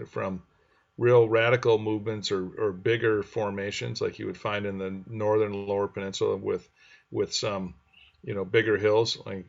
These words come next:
Boyne and, you know, those areas, or there's ski hills and, and ski resorts and things like that, to, you know, gentler rolling terrain that you find in southern Michigan and southeast Michigan, you know, tends to be generally flatter and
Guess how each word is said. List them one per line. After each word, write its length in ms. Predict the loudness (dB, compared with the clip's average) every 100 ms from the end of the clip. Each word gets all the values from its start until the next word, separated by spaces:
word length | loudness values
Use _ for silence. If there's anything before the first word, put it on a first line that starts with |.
| -10 -4
Boyne 440 | -2 -2 -4 -6
and, 240 | -8 -10 -16 _ _ -20 _
you 100 | -6
know, 60 | 0
those 260 | 2 4
areas, 380 | 4 6 4 2
or 80 | -2
there's 240 | -2 -4
ski 360 | -6 -6 -6 -2
hills 380 | 2 2 2 0
and, 300 | -6 -8 -10
and 260 | -10 -8
ski 220 | -8 -6 -4
resorts 520 | -2 0 0 -2 -6
and 80 | -8
things 240 | -10 -8
like 180 | -10 -6
that, 280 | -6 -6 -12 -8
to, 480 | -2 0 0 -2 -6
you 100 | -4
know, 120 | -4
gentler 580 | 2 0 2 0 0 0
rolling 540 | 0 2 4 4 0
terrain 500 | -4 -2 0 0 -2
that 100 | -4
you 80 | -8
find 400 | -8 -4 -4 -4
in 240 | -4 -6 -12 _ _
southern 360 | -2 0 0 0
Michigan 540 | -2 -4 -4 -4 -4
and 100 | -6
southeast 480 | -2 0 0 -2 -6
Michigan, 440 | -8 -8 -8 -10 -12 -18 -14
you 100 | -10
know, 80 | -10
tends 320 | -8 -8 -6
to 80 | -6
be 140 | -8
generally 400 | -8 -8 -6 -8
flatter 480 | -2 2 2 2 -4
and 260 | -8 -10